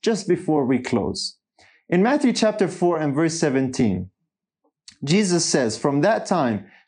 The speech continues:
Jesus began to preach and to say, 'Repent, for the kingdom of heaven is at hand.'"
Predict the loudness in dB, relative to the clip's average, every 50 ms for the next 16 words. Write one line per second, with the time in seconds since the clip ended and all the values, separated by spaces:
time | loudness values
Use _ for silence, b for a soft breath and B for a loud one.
0 | B -2 2 2 2 2 2 0 0 2 0 2 2 2 2 0 -2 0 0 -2
1 | -2 -2 -6 -4 0 2 2 4 2 2 0 -4 -8 -6 -2 -2 0 2 2 0
2 | 2 0 0 0 2 0 2 2 0 -2 -4 B B B B B B _ -2 0
3 | 2 2 2 0 0 2 2 2 2 2 0 0 -2 -4 -8 -14 -16 -16 _ _
4 | _ _ _ _ _ _ _ _ -2 0 0 2 2 0 -2 -2 -6 -4 0 0
5 | 2 4 4 4 4 2 2 2 2 0 0 0 0 2 0 0 0 -4 -8 -12
6 | _ -2 0 0 0 0 0 -2 0 0 0 0 0 -2 -4 -6 -16 _ _ _
7 | _ 0 2 4 4 4 2 0 -4 -6 -8 -16 _ _ _ -2 -2 -2 -2 -2
8 | -2 0 0 2 0 0 -2 -4 -8 -10 -14